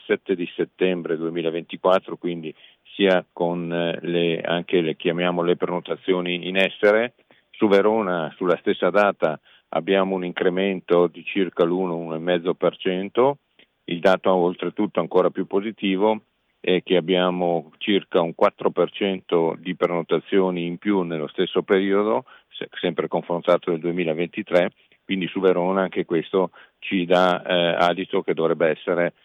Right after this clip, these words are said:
una stagione buona, se speriamo il tempo si mette ovviamente a non fare più le bizze come in questi momenti. Sul lago di Garda invece ancora meglio, abbiamo un incremento sempre sulla stessa data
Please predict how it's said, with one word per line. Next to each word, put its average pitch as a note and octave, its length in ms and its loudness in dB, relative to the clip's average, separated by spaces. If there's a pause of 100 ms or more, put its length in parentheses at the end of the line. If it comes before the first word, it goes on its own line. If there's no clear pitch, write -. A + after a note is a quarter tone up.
(220)
una F2 200 -4
stagione F#2 380 0
buona, E2+ 520 0 (120)
se E2 300 -2
speriamo E2 720 -2 (240)
il E2 180 -10
tempo F#2 320 2
si F#2 140 -4
mette E2 640 -2 (200)
ovviamente E2 720 0 (220)
a F#2 100 -4
non F2 140 0
fare E2+ 240 2
più F2+ 120 -2
le E2+ 100 4
bizze E2+ 360 -2
come E2 220 -4
in D#2+ 60 -6
questi E2 240 -2
momenti. E2 560 -2 (460)
Sul - 200 0
lago G#2+ 200 4
di A2+ 160 -2
Garda B2 540 2
invece F#2 400 0
ancora F2 400 2
meglio, A2 500 0
abbiamo E2+ 540 -2 (320)
un G#2 180 -4
incremento G2 580 2
sempre F2+ 280 -2
sulla E2 180 -2
stessa F#2 300 -2
data F2+ 500 2